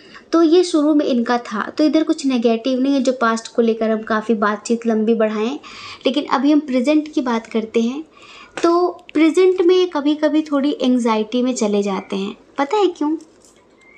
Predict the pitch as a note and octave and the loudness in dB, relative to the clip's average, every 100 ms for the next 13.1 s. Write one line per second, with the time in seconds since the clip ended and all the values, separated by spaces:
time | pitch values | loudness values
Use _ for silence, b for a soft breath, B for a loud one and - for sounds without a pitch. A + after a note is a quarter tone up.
0 | - - - - - - - - - - | -20 -20 -20 -20 -20 -20 -20 -20 -20 -20
1 | - - B B - E4 C4+ D4 C#4+ E4 | -20 -20 B B -2 -2 0 2 4 4
2 | E4 C#4+ - D#4+ C4+ C#4 C#4+ B3 A3+ A3+ | 2 0 -2 -2 0 -2 -2 0 0 0
3 | A3 F#3+ G3+ G#3 G#3 B3+ C4+ C4+ - - | 0 -2 -2 -2 -2 0 0 -2 -10 -20
4 | - C4 C4+ D4 C4+ B3+ A#3+ C4 A#3+ A#3 | -6 -2 0 0 0 0 -2 -2 -2 -2
5 | A3 A3 A3 A#3 C#4 B B B B - | -4 -2 -2 -4 -6 B B B B -2
6 | C#4 C#4+ C#4+ C#4 D#4+ E4 C#4+ C#4+ C#4+ C4+ | 0 2 0 2 2 2 0 2 2 0
7 | - D4+ B3+ C4 B3+ C#4 B3 A#3+ B3 C4+ | -2 -2 0 -2 -2 -4 -2 -2 0 -2
8 | C#4 B3 B3 B3+ B3+ A3 G#3 G3+ F#3+ G3+ | -2 -2 0 -4 -2 -2 -2 -4 -4 -6
9 | G#3+ - _ _ _ _ _ A#3+ B3+ C4+ | -8 -16 _ _ _ _ _ 0 2 0
10 | C#4 A#3+ G#3+ G#3+ G#3 G#3+ - B B B | -2 -2 -2 -4 -4 -8 -14 B B B
11 | B C4+ C#4 - D4+ D#4+ D#4+ D#4+ D#4+ C#4 | B 0 0 -2 -2 -2 -2 -4 -4 -4
12 | B3 A#3+ C#4+ C#4 C4 A#3+ - - C4 C4+ | -2 0 -2 0 -2 -2 -4 -4 -4 -4